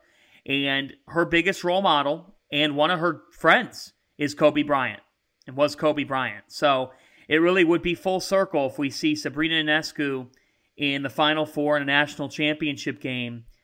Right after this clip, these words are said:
a-, after losing somebody who's her idol. But she is all-time stuff. And, and by the way, while we're on women's hoops in the Pac-twelve,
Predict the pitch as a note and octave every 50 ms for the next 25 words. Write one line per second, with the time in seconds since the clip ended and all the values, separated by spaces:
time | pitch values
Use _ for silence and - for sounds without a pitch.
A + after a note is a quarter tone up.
0 | _ _ _ _ _ _ _ _ _ _ - B2+ - - C3 B2+ B2+ - - D3
1 | C3+ D3 D3 C#3+ D3 C3+ - - C#3+ C#3 C#3+ C#3+ C#3 C3 C#3 C#3+ C#3 B2+ - D3
2 | C3 B2+ C3 C#3+ D3+ C3 B2 A#2 A#2 - B2+ A#2 - - - E3+ E3 D#3 C#3 -
3 | - - - D#3 D3 C#3+ C#3+ C#3+ D3 C#3+ D3+ D3+ - _ _ _ _ - - D#3
4 | C#3 C3 C3 C3 B2+ B2+ A#2+ - - - - - D3 B2+ A2+ A2 A2 - - C3+
5 | C3 C3+ - D3 C#3+ C#3 F3 G#3 C#4 A#3 E3 C#3 D3 D3 C#3+ C3 B2 B2 B2+ C3+
6 | C#3+ C#3+ C#3 C#3+ - - D#3 D#3+ F3+ F#3+ E3+ D#3 D#3 D#3 D#3 D3+ C#3+ - - D#3
7 | D#3 D3+ C#3 - - - - - - _ _ _ _ _ E3+ E3+ E3+ D#3+ - -
8 | C#3+ D3 D3 D3 - - - - D3+ C#3 B2+ A#2 A2+ A2+